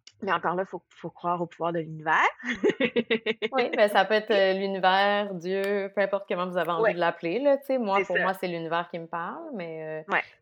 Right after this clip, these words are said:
Speaker 2: cette énergie-là qui fait qu'on est toutes interreliées ensemble, puis
Speaker 1: Exact.
Speaker 2: qui est comme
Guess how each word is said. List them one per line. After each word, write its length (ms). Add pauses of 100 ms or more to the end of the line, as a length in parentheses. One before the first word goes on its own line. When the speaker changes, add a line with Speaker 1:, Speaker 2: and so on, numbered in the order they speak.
Speaker 2:
cette 220
énergie-là 720
qui 400
fait 300
qu'on 260
est 160
toutes 200 (680)
interreliées 580
ensemble, 440
puis 220
Speaker 1:
Exact. 340
Speaker 2:
qui 160
est 80
comme 280